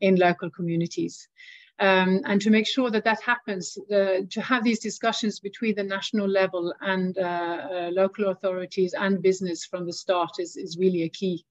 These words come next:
Um, job creation, of course, is, is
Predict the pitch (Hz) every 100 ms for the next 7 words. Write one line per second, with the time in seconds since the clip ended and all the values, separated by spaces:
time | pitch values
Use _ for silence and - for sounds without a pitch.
0 | _ _ - - - - - - - 196
1 | 190 190 190 196 - _ _ _ _ -
2 | - _ _ - 196 247 240 254 - 247
3 | 247 247 - 240 214 - 254 262 226 190
4 | - 214 190